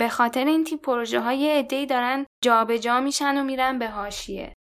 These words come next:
و نکته مهم به نظرم اینه که وقتی که داریم پروژه های معماری جذاب و می‌بینیم و تصاویرشون و اینا رو و مثلاً یه شهر خیلی جذاب و از اون طرف از یه زاویه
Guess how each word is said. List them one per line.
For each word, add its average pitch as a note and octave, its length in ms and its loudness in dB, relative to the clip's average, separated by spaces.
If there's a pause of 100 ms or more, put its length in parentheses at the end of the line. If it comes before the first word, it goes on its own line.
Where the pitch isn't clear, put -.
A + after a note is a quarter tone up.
(180)
و G#3+ 360 0
نکته A3+ 420 -4
مهم A3+ 460 -2
به D4 80 0
نظرم C4+ 460 0
اینه D4+ 200 -2
که D4+ 420 -2 (460)
وقتی A3+ 280 -4
که D4 140 0
داریم A#3 380 -2 (240)
پروژه A3+ 360 0
های A#3 680 -2 (180)
معماری A3 640 -2
جذاب G#3+ 640 -2
و G#3 80 -4
می‌بینیم G#3 480 -8
و G3+ 140 -6
تصاویرشون G#3 960 -6
و G#3 40 -12
اینا G3+ 320 -8
رو B3+ 340 -2 (280)
و G#3+ 320 2
مثلاً G#3+ 400 -6
یه A3 140 -4
شهر G3+ 420 0
خیلی G3+ 320 -10
جذاب G3+ 500 -6
و C#4 40 4
از A#3 360 2
اون C#4 80 -4
طرف D#4+ 260 2
از B3+ 200 0
یه C#4 100 -4
زاویه A3 720 -2